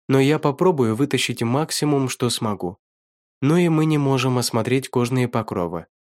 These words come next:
Я разберусь с этим всем без вас. Пока что утверждаю, что в верёвках она не билась.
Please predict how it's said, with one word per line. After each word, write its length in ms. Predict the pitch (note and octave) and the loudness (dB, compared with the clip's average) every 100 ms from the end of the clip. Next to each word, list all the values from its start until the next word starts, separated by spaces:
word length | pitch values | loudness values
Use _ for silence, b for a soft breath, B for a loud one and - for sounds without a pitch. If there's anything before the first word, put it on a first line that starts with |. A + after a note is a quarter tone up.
| _ _ _ | _ _ _
Я 200 | A#2+ C3+ | -2 2
разберусь 500 | B2+ A2+ B2+ C3+ C3 | 2 0 0 0 -2
с 120 | - | -2
этим 300 | E3+ D#3+ A2 | -2 -2 -4
всем 400 | G2+ - D3+ C#3 C3 | -4 0 0 -2 -4
без 260 | C3 C3+ | -2 0
вас. 380 | A#2+ F2+ - - _ _ _ _ - | -2 -2 -4 -10 _ _ _ _ -4
Пока 280 | D#3+ A3+ G3+ | -2 0 0
что 160 | E3+ | 0
утверждаю, 640 | D#3 D3 C#3+ C3 E3 D#3+ | 0 2 0 2 2 2
что 180 | C3+ - | 0 -2
в 80 | A#2+ | 0
верёвках 580 | A#2+ B2 F3 - C3+ - | 0 0 -2 -2 -2 0
она 220 | A2 B2 | 0 0
не 140 | A#2+ | 0
билась. 460 | F#2 F#2 E2 F2+ | -2 -4 -4 -8